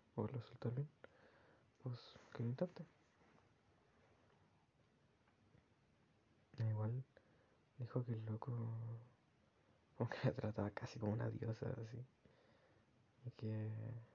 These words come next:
cuando fue a Rancagua estuvo con él y la trató súper bien y bla, bla,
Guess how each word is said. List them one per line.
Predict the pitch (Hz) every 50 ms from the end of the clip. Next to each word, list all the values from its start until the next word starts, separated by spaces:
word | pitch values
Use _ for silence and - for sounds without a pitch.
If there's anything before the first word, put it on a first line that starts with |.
| - - - - - -
cuando | - - 110 110 113
fue | - - 113
a | 113
Rancagua | 117 117 117 - - - 117 117 120 123 123 123 123 120 120 117
estuvo | 117 110 - - 120 120 120 120
con | - 123 117 117
él | 117 113 113 117 117 117 117 117 117 117 113 - - - - - - - - - - -
y | 135
la | 123 120
trató | - - 113 120 - - 127
súper | - - 139 139 143 127
bien | 123 131 123 113 113 113 113 113 113 113
y | 113
bla, | 113 - 120 113 110
bla, | 110 113 113 110